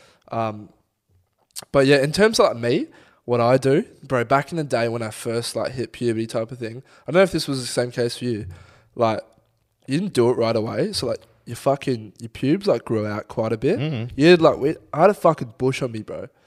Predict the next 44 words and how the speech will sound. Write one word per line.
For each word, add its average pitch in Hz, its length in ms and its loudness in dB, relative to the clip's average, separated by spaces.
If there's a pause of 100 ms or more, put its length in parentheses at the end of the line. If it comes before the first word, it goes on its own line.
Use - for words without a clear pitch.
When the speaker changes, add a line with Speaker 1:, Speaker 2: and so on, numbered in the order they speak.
(680)
Speaker 1:
Um, 110 480 -2 (440)
Speaker 2:
Yeah, 120 120 -8
bro. 92 180 -6 (400)
Speaker 1:
and 123 140 -4
I 120 40 -2
didn't 151 200 0
really 143 160 4
have, 127 160 0
like, 113 180 -6
a - 20 -12
shaver 113 580 0
'cause 127 180 -4
I - 20 4
was 117 200 -2
fucking 127 340 -10
young 113 340 -8
type 120 240 -4
of - 80 -18
thing. 117 260 -12 (140)
Speaker 2:
Yeah. 90 160 -2 (300)
Speaker 1:
And, 123 260 0
um, 117 260 -2 (200)
got, 160 120 4
like, 143 140 4
the 123 60 -8
little 120 160 -2
snips - 360 -6
out. 190 240 -2 (320)
Speaker 2:
Yeah, 90 260 -8
scissors. 90 500 -10
Speaker 1:
Nipped 120 340 -2
my 117 140 -2
ball 120 280 0
sack, 113 320 -4
bro. 107 300 -4 (320)
Speaker 2:
Mm. 117 380 -8
Speaker 1:
I 120 140 2
nipped 120 420 -4
my, 113 420 -6 (100)
my 110 120 -10
nurries, 113 480 -6
my 117 80 -12
nut 123 240 -10
sack. 117 320 -10